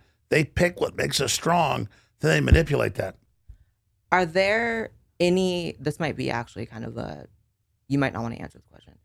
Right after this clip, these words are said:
Speaker 1: I'm gonna
Speaker 2: Um,
Speaker 1: steal your whiskey right now.
Speaker 2: <laughs> Oh, you're gonna drink mine too? Okay. Uh, are there any people that are sort of on the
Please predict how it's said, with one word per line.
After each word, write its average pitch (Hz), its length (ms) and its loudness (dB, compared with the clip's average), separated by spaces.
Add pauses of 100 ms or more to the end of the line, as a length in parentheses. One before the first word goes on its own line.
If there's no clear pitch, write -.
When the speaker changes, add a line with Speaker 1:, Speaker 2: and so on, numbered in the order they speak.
(440)
Speaker 1:
I'm 160 120 0
gonna 151 100 2
Speaker 2:
Um, 120 60 0
Speaker 1:
steal 127 180 2
your 113 100 2
whiskey 113 300 -4
right - 160 -14
now. 120 160 -14
Speaker 2:
<laughs> - 60 -20 (360)
Oh, - 20 6
you're 156 140 4
gonna 180 120 4
drink - 200 0
mine 143 160 2
too? 147 140 0
Okay. - 280 -4 (560)
Uh, 156 380 4 (800)
are 165 140 6
there 208 200 4
any 180 260 2
people 139 500 -2
that 131 160 -2
are 131 100 0
sort 139 300 -2
of 135 240 -2
on 131 260 -2
the 131 480 -4